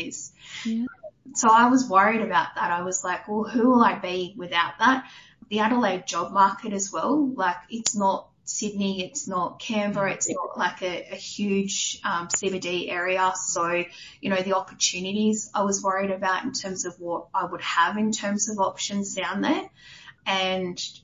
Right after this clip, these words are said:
Speaker 1: what that would do in terms of me having to, I hadn't been out in the market for quite a
Speaker 2: Yeah.
Speaker 1: long time in terms of redoing up resumes, you know, all, all that fun stuff that comes with moving.
Speaker 2: Oh, I hear,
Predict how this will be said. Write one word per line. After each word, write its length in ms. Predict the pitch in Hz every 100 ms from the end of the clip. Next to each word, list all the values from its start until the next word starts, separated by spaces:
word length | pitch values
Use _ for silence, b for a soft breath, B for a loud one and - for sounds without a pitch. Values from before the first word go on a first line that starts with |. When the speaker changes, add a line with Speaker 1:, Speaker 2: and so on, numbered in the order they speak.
| _
Speaker 1:
what 380 | 185 185 185 -
that 200 | 185 185
would 180 | 202 -
do 180 | 180 190
in 160 | 202
terms 380 | 190 190 185 -
of 200 | 175 170
me 260 | - 180 185
having 400 | - 190 180 180
to, 440 | - - 165 -
I 40 | -
hadn't 380 | 233 202 - -
been 260 | 180 180
out 180 | 175 170
in 60 | 175
the 60 |
market 600 | 170 160 175 - 226 220
for 80 | -
quite 300 | - - 175 202
a 40 |
Speaker 2:
Yeah. 60 | 180
Speaker 1:
long 220 | 170 170
time 400 | - 165 190 202
in 60 | 185
terms 360 | - 185 -
of 180 | 175 160 - B B B
redoing 540 | 175 190 190 196 185 175
up 160 | 160 214
resumes, 1040 | 208 214 214 208 196 196 190 185 - -
you 120 | 185 185
know, 340 | 170 170 - -
all, 200 | - -
all 240 | 220 240 233
that 240 | 202 -
fun 240 | 190 190
stuff 400 | 196 - 175 - 190
that 120 | -
comes 340 | 185 175 -
with 160 | 175 -
moving. 600 | 151 - 247 285 226 - B B B B B B _ _ _ -
Speaker 2:
Oh, 280 | 214 208 -
I 180 | 220 233
hear, 380 | 202 220 196